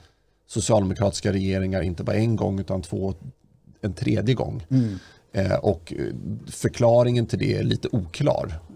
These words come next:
Speaker 1: eh, milt uttryckt. Eh, så att där tror jag vi har en långsiktig,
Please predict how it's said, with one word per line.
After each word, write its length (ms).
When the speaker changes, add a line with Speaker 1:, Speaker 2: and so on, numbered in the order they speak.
Speaker 1:
eh, 520
milt 380
uttryckt. 460
Eh, 440
så 140
att 120
där 220
tror 160
jag 60
vi 60
har 100
en 120
långsiktig, 1500